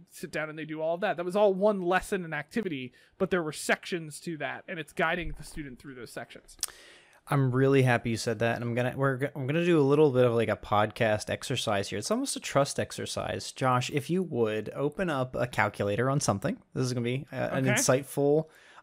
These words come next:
Speaker 2: I
Speaker 1: I'm gonna
Speaker 2: think,
Speaker 1: open a calculator?
Speaker 2: moment for us all. Now, when you get that al-, ca-, calculator open, I'd like you to take, uh, the number one thousand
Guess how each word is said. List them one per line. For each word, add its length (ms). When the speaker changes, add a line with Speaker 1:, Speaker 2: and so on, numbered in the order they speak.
Speaker 2:
I 60
Speaker 1:
I'm 20
gonna 80
Speaker 2:
think, 180
Speaker 1:
open 180
a 40
calculator? 580
Speaker 2:
moment 480
for 160
us 180
all. 280
Now, 260
when 240
you 80
get 160
that 180
al-, 320
ca-, 180
calculator 600
open, 420
I'd 80
like 260
you 80
to 140
take, 440
uh, 280
the 160
number 440
one 300
thousand 600